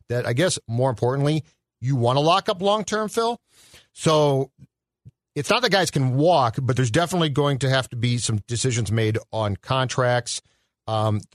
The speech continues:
they're gonna ha-, have to make a decision, expansion draft, who to protect and who they're going to lose to, uh, the Kraken, which is probably going to be one pretty good player. I think as far as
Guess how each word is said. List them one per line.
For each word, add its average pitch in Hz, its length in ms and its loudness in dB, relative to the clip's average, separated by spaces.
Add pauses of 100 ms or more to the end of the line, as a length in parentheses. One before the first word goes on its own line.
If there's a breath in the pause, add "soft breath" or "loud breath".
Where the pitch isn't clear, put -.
(120)
they're 117 100 -6
gonna 131 160 0
ha-, 139 120 0
have 117 160 -4
to 120 60 -6
make 117 160 -2
a 123 40 -2
decision, 110 400 -2
expansion 120 400 -4
draft, 120 360 0
who 127 120 -2
to 127 80 0
protect 120 440 -2
and 107 180 -2
who 113 160 -2
they're 104 100 0
going 107 260 0
to 110 60 0
lose 110 420 -2 (180)
to, 104 320 -2
uh, 95 80 -2
the 90 100 -4
Kraken, 156 500 0
which 110 160 -4
is 101 80 -4
probably 117 320 -4
going 107 160 -2
to 110 60 -2
be 120 80 -2
one 104 240 -2
pretty 107 240 -4
good 101 180 -4
player. 165 500 0 (560 soft breath)
I 123 120 -4
think 160 260 -2
as 151 100 0
far 143 300 0
as 120 320 -2